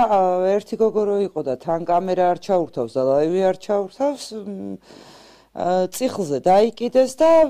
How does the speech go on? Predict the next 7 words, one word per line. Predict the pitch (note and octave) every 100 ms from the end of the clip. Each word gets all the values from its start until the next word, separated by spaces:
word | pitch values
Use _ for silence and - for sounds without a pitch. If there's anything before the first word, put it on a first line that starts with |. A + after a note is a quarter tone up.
| A3+ A3 A3+
დატოვეს, | A#3+ B3 B3+ F3 C3 C#3 F3
უფრო, | F#3 F#3 - B3 A3 -
უფრო | A3+ - C#4
გაამრავალფეროვნეს | A#3+ A#3+ A#3+ A#3 A3+ A3+ A3 G#3+ G#3 E3 B2+ A2 B2 B2 C3
ეს | A2+
თავიანთი, | - D3 C3 C3 B2+ B2 - B2 B2 - - - _ - _ _
ა, | -